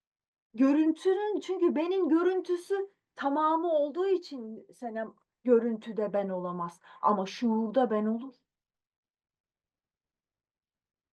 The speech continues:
Şuurda zamansız ve mekansızlıkta olanım.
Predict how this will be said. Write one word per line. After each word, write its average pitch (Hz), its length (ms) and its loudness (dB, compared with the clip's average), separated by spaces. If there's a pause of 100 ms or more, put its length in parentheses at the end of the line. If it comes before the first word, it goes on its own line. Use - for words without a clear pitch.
(380)
Şuurda 254 580 2
zamansız 285 640 4
ve 349 80 0
mekansızlıkta 320 920 -2
olanım. 277 580 2